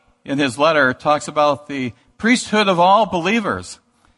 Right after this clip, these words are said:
and each one of us being a minister, one who can share that precious good news that Jesus Christ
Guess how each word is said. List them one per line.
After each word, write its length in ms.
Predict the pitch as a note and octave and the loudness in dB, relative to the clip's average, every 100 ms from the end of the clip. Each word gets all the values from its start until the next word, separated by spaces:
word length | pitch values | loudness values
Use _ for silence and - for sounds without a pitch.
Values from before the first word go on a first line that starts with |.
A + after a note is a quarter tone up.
| _ - | _ -4
and 160 | F3 | 0
each 200 | B3+ - | 0 0
one 160 | A3+ A#3+ | -2 2
of 80 | G#3+ | 2
us 360 | F3 - - - - | 0 -2 -14 -20 -10
being 160 | F#3+ G#3+ | -4 -2
a 40 | |
minister, 640 | G3 C4+ D4+ - C#3 F#2 E2+ _ _ _ _ _ _ _ | 0 2 0 -2 -4 -4 -8 _ _ _ _ _ _ _
one 320 | - F3+ A3+ | -2 0 2
who 160 | G#3 G#3+ | 0 -2
can 320 | F#3+ E3+ D#3 - _ | -2 -6 -6 -12 _
share 380 | - - A3 A#3 | -8 0 2 4
that 580 | G#3 G3 D#3 C#3+ - - | 4 2 -2 -14 -20 -6
precious 500 | G3 G#3+ - F#3+ - | -2 -2 -2 -10 -6
good 280 | G3 F#3+ | -4 -4
news 520 | F3 F3 E3+ E3 E3 - _ _ _ _ | -6 -6 -6 -8 -12 -20 _ _ _ _
that 180 | D3 C3+ | -4 -4
Jesus 480 | - F3+ G3 F3 - | -4 -6 -4 -6 -10
Christ 680 | - E3+ E3 E3+ - - | -4 -2 -2 -4 -14 -20